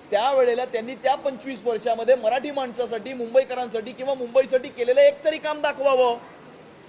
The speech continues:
किंवा हे मी वारंवार सांगतोय, रोज सांगतोय, परंतु एकही काम ते अद्यापपर्यंत सांगू शकले नाहीत. आता त्याच्या पुढे जाऊन माझी त्यांना अशी विनंती राहील की तुम्ही पंचवीस वर्षामध्ये काही काम केलं नाही भ्रष्टाचार सोडून,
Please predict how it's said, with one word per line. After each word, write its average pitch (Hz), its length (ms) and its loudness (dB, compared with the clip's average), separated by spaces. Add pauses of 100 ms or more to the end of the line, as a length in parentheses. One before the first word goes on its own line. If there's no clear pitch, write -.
(320)
किंवा 269 340 -2
हे 226 200 0
मी 302 100 -8
वारंवार 302 540 4
सांगतोय, 262 480 2
रोज 320 320 4
सांगतोय, 262 400 2
परंतु 247 340 -2
एकही 269 420 2
काम 254 360 -2 (480)
ते 247 60 0
अद्यापपर्यंत 277 760 0
सांगू 240 320 -2
शकले 240 320 0
नाहीत. 208 260 -2 (460)
आता - 160 -4
त्याच्या 254 340 -2
पुढे 262 300 0
जाऊन 277 200 0
माझी 254 200 -2
त्यांना 269 240 -4
अशी 262 180 -6
विनंती 254 340 -4
राहील 220 280 0 (500)
की 240 80 -12
तुम्ही 233 260 -8
पंचवीस 262 440 -6
वर्षामध्ये 262 420 0
काही 262 260 -4
काम 269 260 -4
केलं 254 260 -2
नाही 262 140 -2
भ्रष्टाचार 254 520 -2
सोडून, 285 500 -2